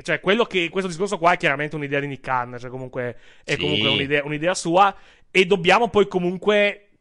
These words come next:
Speaker 1: mh, inquadrare anche questo tipo di idea con la situazione che comunque sta su-, che, situazione che c'è internamente in questo momento in W W E, perché è una situazione molto particolare, quella, quella, diciamo, ci sono grandi movimenti dietro le quinte in questo momento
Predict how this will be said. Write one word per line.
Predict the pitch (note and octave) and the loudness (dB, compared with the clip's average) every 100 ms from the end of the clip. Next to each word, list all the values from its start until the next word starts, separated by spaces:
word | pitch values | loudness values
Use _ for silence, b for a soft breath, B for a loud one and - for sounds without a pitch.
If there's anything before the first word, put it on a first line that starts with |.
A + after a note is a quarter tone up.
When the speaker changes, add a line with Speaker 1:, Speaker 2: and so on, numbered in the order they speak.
| _ _ _ _ _ | _ _ _ _ _
Speaker 1:
mh, | F#3 F#3+ | -12 -6
inquadrare | G3+ G#3+ - G3+ F#3+ A#3 C4+ | -4 -4 2 2 4 4 4
anche | A3+ A3 A3 | 2 0 -2
questo | F#3+ F3 | -2 -4
tipo | F#3+ F#3 F#3+ | -6 -4 -4
di | |
idea | A3+ G3 A#3+ A#3+ | -2 0 0 -2
con | - F3 G3 A#3+ C4 C4 b b b | -2 0 0 0 -2 -2 b b b
la | D#3 E3+ | 4 4
situazione | E3+ D#3+ F#3 - F3 G#3+ | 4 -2 -8 -4 -2 -2
che | G#3+ | -2
comunque | D#3 E3+ F3 | -4 -6 -6
sta | E3 | -8
su-, | C#3 - | -12 -14
che, | - D3 C#3+ | -6 -4 -4
situazione | D#3 E3 F3 G3+ | -8 -6 -6 -6
che | D#3+ | -6
c'è | - | -4
internamente | D#3+ D#3+ D#3+ D#3 D3+ D#3+ | -4 -2 -4 -4 -6 -6
in | F3+ | -8
questo | D#3+ C#3+ | -8 -8
momento | C#3+ F3+ | -8 -8
in | E3 | -6
W | |
W | C#3+ C3+ | -4 -4
E, | F3+ | -4
perché | G3 | -4
è | C#3 | -4
una | C#3 | -8
situazione | D3+ - C#3+ | -10 -10 -8
molto | D#3+ D3+ F#3 A3+ D#3+ | -8 -2 0 0 -2
particolare, | C#3 C#3+ C#3+ C#3+ D3 C3+ B2 | -8 -8 -8 -8 -4 -4 -6
quella, | B2+ C3+ B2+ b b b b | -8 -8 -8 b b b b
quella, | D#3 D3 | -2 0
diciamo, | C#3+ E3 B2+ - | 0 -2 -2 -10
ci | F#3+ | -4
sono | F#3+ B3+ A3 | 0 0 2
grandi | G3+ B3+ B3+ | 2 2 0
movimenti | G3 E3 G#3 D#3+ | -2 -2 -4 -6
dietro | D3+ D3+ | -8 -6
le | |
quinte | D3 D#3 C#3 | -6 -6 -6
in | C#3 | -8
questo | B2 C#3 D3 | -8 -8 -6
momento | C#3+ C#3 C3+ | -6 -6 -8